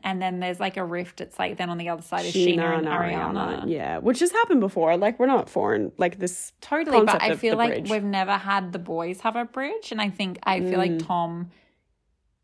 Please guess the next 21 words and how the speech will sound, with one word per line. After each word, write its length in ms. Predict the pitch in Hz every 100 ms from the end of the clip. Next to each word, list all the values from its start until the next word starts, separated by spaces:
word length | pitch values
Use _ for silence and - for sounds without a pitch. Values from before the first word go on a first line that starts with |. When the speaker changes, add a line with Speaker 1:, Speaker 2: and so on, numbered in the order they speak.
| -
Speaker 1:
Sandoval's 680 | - 185 175 170 165 170 165
on 80 | 175
the 100 | 170
other 140 | - -
side 340 | - - 175
too. 500 | - - - - 208 -
Speaker 2:
Yeah, 160 | 151
he's 100 | 151
Speaker 1:
Like, 80 | 175 180
it's 0 |
a 40 |
Speaker 2:
really 180 | 170 170 -
Speaker 1:
bit, 40 | -
Speaker 2:
out. 220 | - -
Speaker 1:
it 100 | 208
seems 220 | 247 254 277
a 40 |
bit 240 | 302 -
deeper 340 | - 190 208 214
this 200 | 180 -
time. 420 | - 165 -